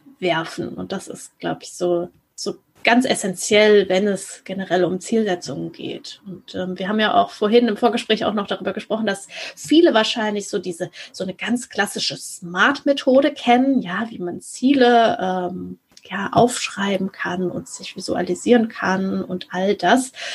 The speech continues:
Ähm, da hast du, Carla, direkt gesagt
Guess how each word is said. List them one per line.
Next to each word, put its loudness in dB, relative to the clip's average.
Ähm, 2
da 4
hast 6
du, 2
Carla, 6
direkt 0
gesagt -6